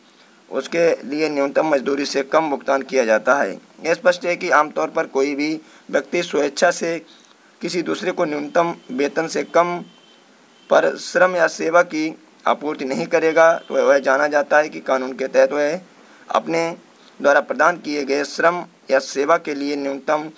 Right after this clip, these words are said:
वेतन पाने का हकदार है। इसलिए वैध रूप से माना जाता है कि जब कोई व्यक्ति न्यूनतम वेतन से कम पारिश्रमिक प्राप्त करने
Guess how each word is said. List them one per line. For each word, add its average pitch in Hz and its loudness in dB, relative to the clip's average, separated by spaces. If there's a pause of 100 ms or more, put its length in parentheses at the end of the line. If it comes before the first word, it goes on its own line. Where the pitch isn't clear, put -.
(180)
वेतन 131 -2
पाने 135 0
का 131 2
हकदार 120 0
है। 90 -8 (520)
इसलिए 151 -4
वैध 156 2
रूप 175 -4
से 160 -10
माना 143 -2
जाता 139 2
है 143 2
कि 147 -10
जब 131 -4 (420)
कोई 156 -2 (280)
व्यक्ति 147 -2
न्यूनतम 156 0
वेतन 160 -2
से 147 -6
कम 165 -2
पारिश्रमिक 151 -2
प्राप्त 147 2
करने 151 -2